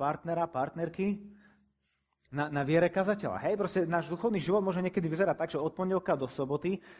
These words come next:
proste to škreme o zem a, a ťaháme za sebou proste chromé nohy a nejak sa dotrpeme do toho, do toho zhromaždenia v nedelu,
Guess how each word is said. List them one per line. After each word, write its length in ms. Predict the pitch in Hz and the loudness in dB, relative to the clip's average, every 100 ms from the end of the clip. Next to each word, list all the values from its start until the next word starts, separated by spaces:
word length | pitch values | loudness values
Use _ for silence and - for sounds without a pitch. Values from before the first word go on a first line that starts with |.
| - | -10
proste 240 | 156 156 160 | -8 -4 -4
to 80 | |
škreme 480 | 147 - 151 170 190 143 | -4 -4 0 2 2 0
o 100 | 131 | 0
zem 240 | 151 190 | 0 0
a, 380 | 185 156 131 131 | -2 -4 -2 -2
a 20 | 131 | -2
ťaháme 260 | 160 175 160 | -2 0 0
za 80 | 156 | -2
sebou 480 | - 160 147 143 135 | 0 2 2 0 -4
proste 460 | 143 139 139 131 131 | -10 -6 -4 -4 -4
chromé 300 | - 151 185 | -4 -2 0
nohy 400 | 165 120 151 190 - - - - | 0 0 0 -2 -6 -20 -20 -10
a 120 | 135 | -2
nejak 160 | 160 175 | 0 0
sa 80 | 170 | 0
dotrpeme 560 | 180 208 202 175 156 | 2 2 0 0 2
do 80 | 151 | 2
toho, 320 | 175 160 147 - | 0 -2 -4 -6
do 160 | 151 160 | -2 2
toho 180 | 170 151 147 143 | 2 2 0 -6
zhromaždenia 560 | 135 160 185 143 131 131 | -2 0 0 0 -2 -2
v 200 | 120 123 | -2 -2
nedelu, 360 | 123 143 208 | 0 2 2